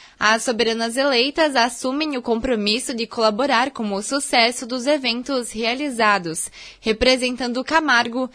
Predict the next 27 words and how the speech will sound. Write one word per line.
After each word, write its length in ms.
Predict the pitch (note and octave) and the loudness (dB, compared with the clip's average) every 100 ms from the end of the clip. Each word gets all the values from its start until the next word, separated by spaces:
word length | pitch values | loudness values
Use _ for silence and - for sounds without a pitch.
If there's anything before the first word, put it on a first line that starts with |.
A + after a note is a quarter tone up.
| - - | -12 -6
em 200 | B3+ C#4 | 0 0
eventos, 840 | C#4 A#3 B3 C#4 C4 G3+ F#3 - | 2 0 2 -2 0 2 0 -2
festas 640 | - A#3+ C#4 - C#4 B3+ | 0 2 2 0 0 0
e 100 | D4+ | -2
feiras, 680 | D4+ C4+ B3+ A#3+ F3+ F3+ - - - - | -2 0 2 2 0 -4 -8 -14 -10 0
além 380 | D4+ C4+ C4 B3+ - | 2 2 -2 -6 -10
de 120 | B3 | -6
divulgar 640 | G#3 A#3 D4 D4 A3+ A#3 B3 | -2 -2 0 0 2 2 2
as 180 | A#3+ - | 0 0
potencialidades. 1400 | C4+ C#4+ C#4 C4+ C4+ B3 B3+ F3 D3+ D#3 D#3+ - - - - - - | 0 2 0 -4 -2 -2 2 2 2 0 -6 -6 -8 -10 -20 -20 -8
Os 240 | - B3+ A#3+ | -2 0 0
requisitos 680 | B3+ C4 A#3+ B3 B3 B3 | -2 0 -2 0 0 -2
para 240 | - B3+ G#3+ | 0 2 2
a 180 | - A#3+ | 2 2
participação 880 | B3 B3+ - D#4 F4+ F4+ C4 C#4+ D#4+ | 0 -2 -4 0 2 2 0 0 2
podem 440 | B3 A#3 C4+ B3+ | 4 6 4 -4
ser 240 | A#3+ A#3+ | -4 -4
conferidos 760 | A#3+ A#3+ A3 A3 A3 A3 B3 G#3+ | -2 -6 0 0 0 0 -2 -2
no 120 | A3+ | -2
edital 420 | A3+ - A#3+ A3 | -2 0 4 4
do 140 | A3 B3+ | 4 -2
concurso, 800 | C#4+ D#4 - C4 G3 - D3 - - - | -2 -2 2 4 4 0 -10 -12 -20 -8
disponível 720 | A3 A#3+ - E4+ C#4+ C#4 B3+ | -4 -2 0 0 0 2 2
no 160 | G#3+ G3 | 2 0
site 420 | G#3+ A3 A3+ B3+ | 2 0 0 -2
da 240 | G3+ A3 C#4+ | 2 2 2
Prefeitura 800 | D4 C#4+ B3+ A3 G3+ G#3+ A#3 | 0 0 0 -2 0 2 2